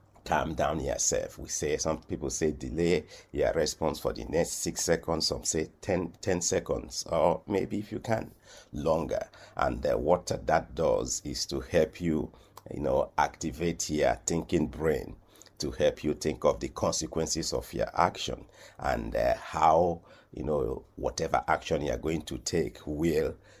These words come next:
influence, you know, uh, who you are or how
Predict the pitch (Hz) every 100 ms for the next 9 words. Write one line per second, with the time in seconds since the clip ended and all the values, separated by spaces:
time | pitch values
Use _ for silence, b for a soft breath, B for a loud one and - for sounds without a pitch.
0 | B 80 78 - 90 92 98 - - -
1 | 82 - 80 80 - - - - - -
2 | - - B B B 67 65 58 - 92
3 | 90 85 - 85 76 76 - 73 69 76
4 | 80 - B - - 85 85